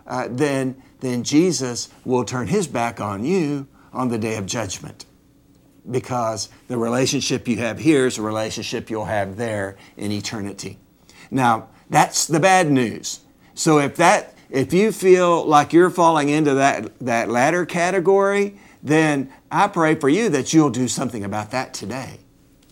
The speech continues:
and know Jesus through faith, at faith. Ask him into your heart. Then you can have the blessed assurance that I have and that all believers have of knowing that Judgment Day for us is not going to be something to fear,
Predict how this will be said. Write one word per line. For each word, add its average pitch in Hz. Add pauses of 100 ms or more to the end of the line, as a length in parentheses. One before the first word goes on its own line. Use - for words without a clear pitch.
(320)
and 127
know 147
Jesus 107 (100)
through 110
faith, 98
at 151
faith. 117
Ask 156
him 156
into 156
your 104
heart. 82 (680)
Then 160
you 156
can 170
have 120
the 113
blessed 120
assurance 107 (260)
that 123
I 147
have 120
and 117
that 113
all 131
believers 98
have 87 (240)
of 107
knowing 107
that 98
Judgment 127
Day 98
for 104
us 110 (420)
is 104
not 123
going 117
to 110
be 104
something 110
to 92
fear, 123